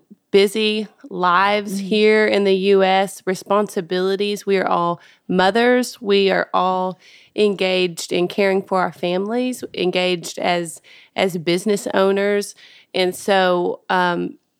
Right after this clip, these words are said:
Speaker 1: it was not a convenient time to, to
Speaker 2: Mm-hmm.
Speaker 1: go. And as she shared, it was, they just returned. Um, so to raise the funds again that quickly,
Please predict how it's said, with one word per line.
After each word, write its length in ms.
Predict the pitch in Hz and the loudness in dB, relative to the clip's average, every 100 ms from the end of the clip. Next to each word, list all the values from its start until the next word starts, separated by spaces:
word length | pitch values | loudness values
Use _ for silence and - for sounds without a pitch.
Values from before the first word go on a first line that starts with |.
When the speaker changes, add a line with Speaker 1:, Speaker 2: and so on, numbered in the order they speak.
| _ | _
Speaker 1:
it 280 | 208 220 - | 0 0 0
was 360 | 190 180 175 190 | -2 -2 -4 -4
not 500 | 180 180 202 226 - | -2 0 2 0 -2
a 320 | 185 175 170 170 | -2 0 0 -4
convenient 800 | - 185 170 175 196 220 202 - | -2 -2 0 0 0 0 -2 -4
time 500 | 202 180 185 208 226 | -4 -2 -2 -2 -4
to, 480 | - 208 185 175 190 | -2 0 2 2 -2
to 160 | 185 185 | -6 -4
Speaker 2:
Mm-hmm. 60 | |
Speaker 1:
go. 280 | 170 170 196 | 0 2 2
And 100 | 190 | 2
as 120 | 185 | 0
she 160 | - 185 | -2 -6
shared, 560 | - 180 185 190 165 - - | -4 -2 0 -2 -6 -8 -2
it 100 | 180 | 0
was, 260 | 180 - - - _ _ | -2 -6 -20 -20 _ _
they 100 | 220 | -2
just 320 | 190 202 202 196 | 0 -2 -4 -6
returned. 720 | 185 - 175 180 165 160 - | -8 -4 0 0 0 -4 -6
Um, 320 | 170 165 165 160 | -4 -2 -4 -6
so 460 | - 185 175 170 - | -2 0 0 0 -4
to 180 | - 185 | -2 0
raise 400 | 175 180 226 226 | 2 2 0 -2
the 120 | 226 | -6
funds 480 | - 190 180 185 170 | -2 -2 0 -2 -4
again 400 | 165 147 165 170 | -8 -6 -2 -2
that 180 | 175 339 | -2 -6
quickly, 600 | 339 170 180 170 160 | -10 -8 -6 -4 -4